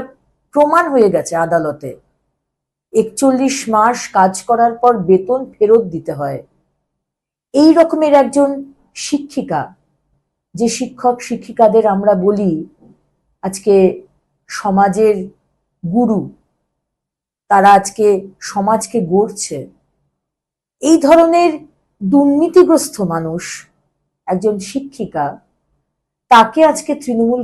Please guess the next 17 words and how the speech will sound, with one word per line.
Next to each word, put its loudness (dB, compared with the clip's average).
কংগ্রেস -2
একটি -6
বড় 2
দায়িত্ব -4
দিয়েছেন। -12
শুধু 2
অঙ্কিতাই 2
নয়, -4
আজকে 0
বিভিন্ন 4
ক্ষেত্রে 0
আমরা 0
দেখছি -4
যে -2
যারাই 4
দুর্নীতি -4
করেছে -4